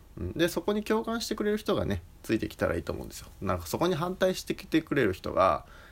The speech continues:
えー、毎週ね、僕のメルマガ読んでくれたりとか、もう別にそんなのは望まないので、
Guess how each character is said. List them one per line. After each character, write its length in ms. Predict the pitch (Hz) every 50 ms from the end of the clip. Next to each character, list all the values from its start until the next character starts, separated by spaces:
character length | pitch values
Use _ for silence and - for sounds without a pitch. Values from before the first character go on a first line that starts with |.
| - - -
え 340 | - 90 90 92 92 90 87
ー、 20 | 87
毎 200 | 98 107 110 107
週 160 | - 104 98
ね、 160 | 104 113 107 -
僕 180 | - 90 87 92
の 80 | 92 90
メ 120 | 92 92
ル 80 | 92 95
マ 100 | 98 98
ガ 80 | 98 95
読 120 | 104 117
ん 60 | 107
で 80 | 95 82
く 80 | -
れ 80 | - -
た 100 | - 76
り 60 | 71
と 100 | - -
か、 200 | - - - - - -
も 100 | - 95
う 40 | 90
別 120 | 90 95
に 80 | 113 123
そ 140 | - 135 151
ん 80 | 160
な 60 | 165 170
の 100 | 147 101
は 220 | 98 92 82 - - -
望 280 | - 95 92 98 101 104
ま 100 | 104 98
な 120 | 87 78
い 60 | -
の 100 | - - -
で、 200 | - 87 98